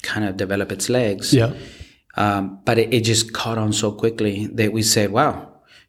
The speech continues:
Speaker 1: this is amazing. I think we could do more of these." And right around the time that we were opening Plaza Midwood, Que Onda, the fifth location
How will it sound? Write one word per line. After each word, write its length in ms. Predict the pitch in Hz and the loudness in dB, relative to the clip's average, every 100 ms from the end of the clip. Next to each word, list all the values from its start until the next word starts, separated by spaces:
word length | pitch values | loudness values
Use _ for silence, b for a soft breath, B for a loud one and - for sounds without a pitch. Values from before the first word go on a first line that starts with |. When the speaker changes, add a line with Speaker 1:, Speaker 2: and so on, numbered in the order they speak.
| - | -6
Speaker 1:
this 260 | 104 110 | 0 2
is 120 | 110 110 | 2 2
amazing. 400 | 120 147 104 101 | 4 4 2 -2
I 60 | |
think 300 | 98 107 107 | -2 -4 -2
we 100 | 107 | -4
could 160 | 107 107 | -4 -2
do 120 | 113 | 0
more 260 | 113 107 101 | 0 0 -2
of 80 | 98 | -2
these." 340 | 95 - - B B B B B B | -4 -6 -12 B B B B B B
And 580 | 113 113 110 113 107 110 | -2 2 4 4 2 2
right 260 | 123 156 143 | 4 2 2
around 440 | 127 127 135 131 | 2 4 4 4
the 80 | 120 | 2
time 340 | - 127 131 | 4 2 4
that 100 | 113 | 2
we 100 | 117 | 2
were 220 | 120 110 | 2 2
opening 720 | 123 120 123 117 113 110 104 - - _ - | 2 2 0 0 -2 -2 -4 -10 -20 _ -14
Plaza 420 | - 110 113 107 | 0 2 4 2
Midwood, 580 | 101 131 120 104 101 - | 2 2 2 0 -2 -4
Que 120 | 107 | -2
Onda, 360 | 110 127 104 95 | 2 2 2 0
the 100 | 95 | 0
fifth 280 | - 113 110 | 2 2 2
location 880 | 104 101 117 117 - 95 95 95 | 0 2 2 2 0 -2 -8 -10